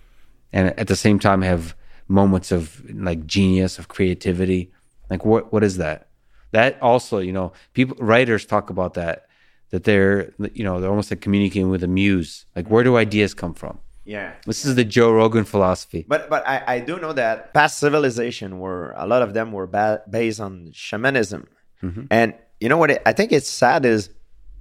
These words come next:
Speaker 2: if someone drink alcohol and when he's drunk, he's going to commit, like, create, like, like, murders or so, w-, we're gonna blame the person, right? We're
Speaker 1: Yeah.
Speaker 2: gonna say that's his fault. It's not the, the fault of alcohol.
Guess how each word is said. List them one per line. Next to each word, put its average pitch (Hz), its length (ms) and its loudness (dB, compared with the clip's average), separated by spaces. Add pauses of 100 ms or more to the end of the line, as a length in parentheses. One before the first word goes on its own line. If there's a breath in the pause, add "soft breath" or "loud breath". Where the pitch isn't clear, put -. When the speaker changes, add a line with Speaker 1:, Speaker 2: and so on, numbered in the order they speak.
(760)
Speaker 2:
if 139 120 0
someone 156 800 0 (220)
drink 123 420 0
alcohol 123 560 2 (600 soft breath)
and 101 180 -2
when 123 100 4
he's 107 200 -2
drunk, 127 280 2
he's 98 220 -6
going 110 380 -4
to 101 100 -12
commit, 107 540 -4 (600)
like, 76 300 -12 (560)
create, 113 320 0
like, 95 280 -2
like, 90 260 -6
murders 107 600 2
or 95 120 -2
so, - 140 -12 (240)
w-, 110 180 -10
we're 117 140 -4
gonna 160 200 4
blame 135 300 0
the 104 80 0
person, - 460 -2
right? 95 260 -6 (120)
We're - 100 -12
Speaker 1:
Yeah. - 80 -6
Speaker 2:
gonna 113 100 4
say 131 140 2
that's 135 300 4
his 120 200 0
fault. - 480 2
It's - 120 -10
not 123 140 4
the, 104 80 0
the 92 200 -8
fault 107 240 0
of 90 120 -2
alcohol. - 480 0